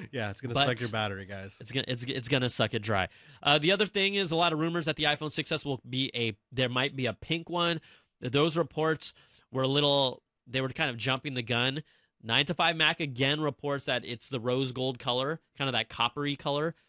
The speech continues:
Speaker 2: to match, uh, the options that are for the Apple Watch that are out there. So guess what? Rose gold watch,
Speaker 1: That's awesome.
Speaker 2: rose gold phone.
Speaker 1: Yeah.
Speaker 2: You're gonna get a rose gold MacBook coming soon.
Speaker 1: Oh my gosh.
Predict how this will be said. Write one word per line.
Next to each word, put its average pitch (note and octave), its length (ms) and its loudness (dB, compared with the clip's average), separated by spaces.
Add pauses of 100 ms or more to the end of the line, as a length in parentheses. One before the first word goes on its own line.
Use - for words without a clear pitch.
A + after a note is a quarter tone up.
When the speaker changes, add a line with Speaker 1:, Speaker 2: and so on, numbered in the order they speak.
(180)
Speaker 2:
to C3+ 100 -2
match, A#2 380 2
uh, G#2+ 220 2
the A2 140 0
options A2+ 400 0
that A2 140 0
are A2 200 0 (320)
for B2 140 -2
the A2 120 2
Apple A2+ 260 2
Watch C3 220 0
that C#3 120 0
are - 20 2
out C3+ 160 0
there. D#3+ 140 2
So D3+ 280 2 (500)
guess D3+ 220 -2
what? E3+ 260 0
Rose C3+ 300 2
gold D3+ 240 4
watch, C#3+ 300 4
Speaker 1:
That's - 20 2 (240)
awesome. G2+ 80 -18
Speaker 2:
rose C3+ 380 0
gold D#3+ 320 0
phone. D#3 480 -4
Speaker 1:
Yeah. C#3 240 -2
Speaker 2:
You're C3+ 80 -4
gonna D3 120 2
get D#3 120 4
a C#3+ 40 2
rose D3 280 4
gold C#3+ 240 2
MacBook C#3+ 400 0
coming E3 240 -6
soon. F3+ 340 -4
Speaker 1:
Oh D#3 60 -14
my G#2+ 100 -14
gosh. G#2 640 -8